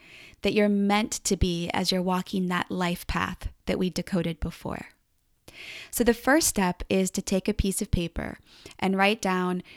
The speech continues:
your birth name, your first name, your middle name, and your last name. Now make sure that there's ample space in between each letter so that we can do the calculations in a second. Now it's time to find out what the number values are for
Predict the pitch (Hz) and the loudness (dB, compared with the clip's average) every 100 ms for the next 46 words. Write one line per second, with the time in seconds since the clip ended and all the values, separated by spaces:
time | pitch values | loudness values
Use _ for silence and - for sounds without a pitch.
0 | - 196 196 190 180 180 - - - 185 | -6 0 0 2 0 -2 -6 -6 -8 -8
1 | 208 196 - 247 247 226 214 202 208 208 | -6 -2 2 2 2 0 2 2 0 -6
2 | - - 190 190 196 202 190 175 175 175 | -14 -6 -2 0 2 2 0 0 -2 -4
3 | 180 - 190 180 170 160 165 - 170 - | -10 -6 -4 -2 -4 -4 -4 -6 -8 -10
4 | - _ - - - - 208 247 - - | -14 _ -18 -16 -12 0 4 4 4 2
5 | 359 320 247 233 - 196 208 240 240 - | 4 6 6 6 2 0 2 2 2 -2
6 | - 190 285 - - 202 202 - - 196 | -2 0 0 -4 0 2 2 0 0 0
7 | 202 190 190 - 175 185 294 330 _ _ | 2 0 0 -2 0 0 0 -2 _ _
8 | _ _ - - - - 214 214 208 208 | _ _ -20 -18 -2 0 2 4 4 4
9 | 196 202 208 - 190 - 180 175 - 170 | 2 2 2 0 -2 -2 -2 0 0 -2
10 | 170 165 175 - - - - - _ _ | -2 -4 -6 -8 -10 -14 -14 -20 _ _
11 | _ _ _ _ _ _ _ _ _ _ | _ _ _ _ _ _ _ _ _ _
12 | _ _ - _ _ - _ _ _ _ | _ _ -20 _ _ -20 _ _ _ _
13 | _ _ _ - - - - 214 269 320 | _ _ _ -20 -20 -6 2 6 6 4
14 | - - 190 185 190 202 - 190 190 180 | 0 0 2 2 0 -2 0 0 0 0
15 | 170 196 190 202 196 196 202 233 262 247 | -2 -2 -2 0 0 2 2 4 4 4
16 | 202 185 185 185 170 160 165 - - | 2 0 -2 -2 -2 -2 -4 -6 -8